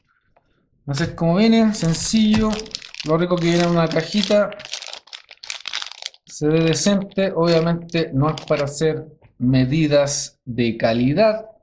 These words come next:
Me refiero a medidas de calidad. Si voy a hacer un trabajo de precisión, no utilizaría este pedímetro. Tiene una rueda para girar. Ya se nota un poco,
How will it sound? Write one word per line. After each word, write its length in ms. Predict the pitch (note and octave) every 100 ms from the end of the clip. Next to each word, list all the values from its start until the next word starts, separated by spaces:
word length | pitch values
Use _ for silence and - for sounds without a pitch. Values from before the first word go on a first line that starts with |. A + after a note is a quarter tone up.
| _ _ -
Me 140 | A#2+
refiero 340 | A#2 A2+ C3+ C#3
a 60 |
medidas 420 | C3 C3 C#3 C3+
de 120 | B2+ B2
calidad. 640 | B2 B2 C3+ D3 C#3+ - - -
Si 160 | B2
voy 160 | A#2+ C3
a 60 | C3
hacer 180 | D3
un 160 | C3+ C3+
trabajo 380 | B2+ C3 C3 C3
de 100 | B2+
precisión, 840 | A#2+ A2 A2+ C#3 C#3+ C#3+ - - _ _ _ -
no 160 | C#3
utilizaría 640 | D#3 D3+ C#3 C3+ B2+ D3+ E3+
este 200 | E3+ D#3+
pedímetro. 840 | D#3+ E3 E3+ F3 F3 F3+ E3+ - - - -
Tiene 160 | C#3
una 180 | C#3 B2+
rueda 600 | C3 C#3 C#3+ C#3+ C#3+ - - _ _ -
para 200 | - A#2
girar. 680 | - B2+ D3 E3 D#3+ - _ _ _ - - _ _ -
Ya 220 | C#3 D#3
se 120 | E3
nota 240 | D#3+ E3
un 200 | D#3+ D#3
poco, 840 | E3 D#3+ D#3 D3+ D3+ D3 C3+ B2+